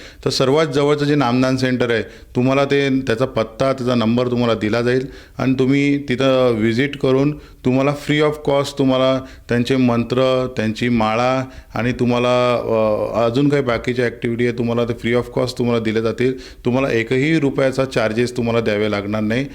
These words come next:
आणि, अ, अशा प्रकारे तुम्ही कॉन्टॅक्ट करू शकता आणि नामदीक्षा घेऊ शकता. आणि अजून, अ, अजून एक सोपा मार्ग संत रामपालजी महाराजांनी केलेला आहे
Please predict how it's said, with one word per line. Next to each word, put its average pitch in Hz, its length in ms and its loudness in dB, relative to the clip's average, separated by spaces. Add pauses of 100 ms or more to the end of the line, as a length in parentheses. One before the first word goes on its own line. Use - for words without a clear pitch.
(280)
आणि, 113 380 -2
अ, 110 260 2
अशा 110 180 -2
प्रकारे 123 340 0
तुम्ही 127 200 -2
कॉन्टॅक्ट 117 420 -4
करू 113 140 0
शकता 117 260 -4
आणि 135 100 2
नामदीक्षा 107 460 -2
घेऊ 101 140 -4
शकता. 87 360 -10 (560)
आणि 151 200 -2
अजून, 165 460 0
अ, 131 440 0
अजून 143 200 0
एक 165 120 -4
सोपा 147 320 0
मार्ग 139 320 0
संत 131 240 0
रामपालजी 123 460 0
महाराजांनी 117 640 0
केलेला 107 400 -2
आहे 117 160 0